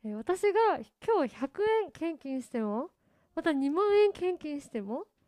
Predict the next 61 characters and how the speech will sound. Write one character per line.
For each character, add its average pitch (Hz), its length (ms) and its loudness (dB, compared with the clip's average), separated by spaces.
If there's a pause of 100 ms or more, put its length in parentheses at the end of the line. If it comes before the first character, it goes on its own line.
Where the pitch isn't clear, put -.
(520)
祝 - 280 0
福 415 140 -6
は 403 120 -4
変 277 140 -8
わ 359 60 0
ら 466 120 0
な 494 180 2
い - 20 0
ん 453 60 0
だ 392 80 4
ろ 302 120 4
う 240 60 -2
か 226 160 -4
と 196 240 -12
疑 233 240 0
問 392 300 0
に 381 120 0
思 349 260 0
う 311 60 0
ん 254 60 -2
で 240 80 0
す - 120 -10
よ 202 100 -10
ね。 247 380 2 (560)
そ 427 260 6
う - 20 6
す 427 120 -2
る 427 140 4
と 330 140 -4
で 233 120 -4
す - 140 -14
ね、 226 340 -2 (480)
え 226 140 -8
ー、 - 20 -6
私 349 360 0
の 403 160 0
心 381 380 -2
に 269 220 -6
ど 254 100 -2
う 392 40 2 (140)
し - 120 -10
よ 480 160 2
う - 20 -16
か 330 160 0
な、 330 200 0 (600)
な 523 180 4
ん 605 60 -6
て 494 80 4
答 330 320 2
え 311 60 6
よ 311 80 4
う - 20 2
か 302 140 0
な 320 200 4
と 254 440 -6
思 311 260 2
う 392 60 2
ん 311 80 -6
で 262 100 -6
す - 100 -14
ね。 202 180 -12